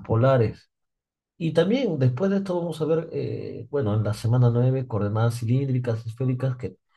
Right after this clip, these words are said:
muy en el fondo son muy parecidas a las polares. O sea, esto debe quedar claro para ustedes, chicos.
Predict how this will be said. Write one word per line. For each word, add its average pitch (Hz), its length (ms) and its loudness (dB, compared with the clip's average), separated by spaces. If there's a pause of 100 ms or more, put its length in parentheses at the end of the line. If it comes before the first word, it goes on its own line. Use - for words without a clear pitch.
(540)
muy 143 160 -2
en 143 100 0
el 131 100 2
fondo 139 240 -4
son 139 420 -6
muy 151 160 -4
parecidas 127 560 2
a 98 60 0
las 101 140 -2
polares. - 520 -4
O - 40 -20 (100)
sea, - 340 -6 (180)
esto 131 380 0
debe 107 280 0
quedar 107 560 0
claro 98 420 4
para 69 200 -6
ustedes, 64 340 -10
chicos. - 520 -18